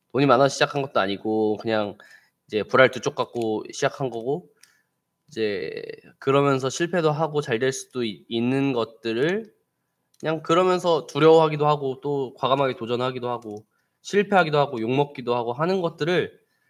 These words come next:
다 가감 없이 영상에서 보여주고 그걸 통해서 이게 좀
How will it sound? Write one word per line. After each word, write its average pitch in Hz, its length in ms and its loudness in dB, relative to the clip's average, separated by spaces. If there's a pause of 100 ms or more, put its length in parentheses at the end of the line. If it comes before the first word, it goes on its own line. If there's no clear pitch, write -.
(160)
다 147 640 0 (640)
가감 190 380 8
없이 156 320 4
영상에서 117 520 0
보여주고 120 600 0 (260)
그걸 147 240 0
통해서 139 420 -4 (720)
이게 - 100 -20
좀 117 160 -8